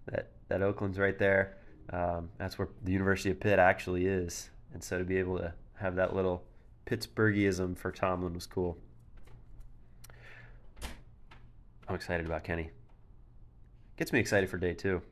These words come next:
of the draft as well. Uh, going down the line, other first round thoughts.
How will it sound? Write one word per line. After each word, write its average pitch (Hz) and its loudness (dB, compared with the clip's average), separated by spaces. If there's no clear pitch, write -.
of 90 -6
the 90 -4
draft 87 -2
as 87 -8
well. 90 0
Uh, 123 12
going 151 6
down 151 12
the 139 6
line, 127 8
other 117 8
first 113 4
round 107 4
thoughts. 104 6